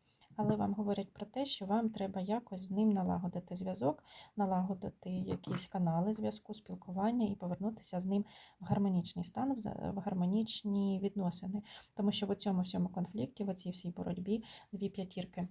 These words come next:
у вас кризис у відносинах. В цьому всьому ви втрачаєте енергію. Можливо, на, на саму боротьбу з ним, на те, що хоч-, намагаєтесь доказати свою правоту в якійсь ситуації.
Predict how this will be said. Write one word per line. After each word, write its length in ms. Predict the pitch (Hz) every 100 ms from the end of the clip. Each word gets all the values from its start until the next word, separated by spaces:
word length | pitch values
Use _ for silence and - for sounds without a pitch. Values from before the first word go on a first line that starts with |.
| -
у 60 | 196
вас 140 | 180
кризис 400 | - 202 202 -
у 40 |
відносинах. 540 | 196 190 196 190 185 196 -
В 100 | 208
цьому 340 | 208 - 208 185
всьому 360 | - 233 233
ви 140 | 208 214
втрачаєте 640 | 214 202 - 175 180 180
енергію. 420 | 170 175 180 185
Можливо, 360 | 208 254 285 220
на, 220 | 190 185 - - - -
на 240 | 202 196
саму 240 | 202 208 202
боротьбу 520 | 208 220 196 208 190
з 100 | 180
ним, 280 | 170 175 180
на 100 | 185
те, 140 | 208
що 160 | 202 214
хоч-, 300 | 202 - 208
намагаєтесь 600 | 208 208 214 208 208 196
доказати 540 | 208 214 208 185 185
свою 300 | 180 185 190
правоту 440 | 190 202 196 - 170
в 60 |
якійсь 300 | 165 - 165
ситуації. 680 | - - 170 160 - 175 175